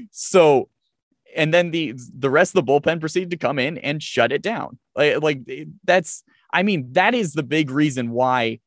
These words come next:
using the starters in relief was a bad idea this season, as you mentioned, because of the fact that this is the best <laughs> Dodgers bullpen they've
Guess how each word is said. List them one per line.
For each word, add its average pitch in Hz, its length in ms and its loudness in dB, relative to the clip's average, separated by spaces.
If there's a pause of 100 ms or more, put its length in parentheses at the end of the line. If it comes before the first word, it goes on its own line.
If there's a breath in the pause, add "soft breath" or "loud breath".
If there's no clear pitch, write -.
(360)
using 135 380 -2
the 117 80 -4
starters 120 480 0
in 113 140 -4
relief 110 360 -4
was 113 280 -2
a 110 80 -2
bad 107 260 2
idea 107 320 -2
this 101 200 -6
season, 98 280 -6
as 107 160 -2
you 113 80 -4
mentioned, 120 420 -2
because 139 460 0
of 135 80 -6
the 117 80 -4
fact 117 320 -4
that 107 140 -12
this - 160 -6
is 107 80 -10
the 104 80 -6
best 104 320 -2
<laughs> - 0 -
Dodgers 107 400 -8
bullpen 107 420 -4
they've 104 200 -6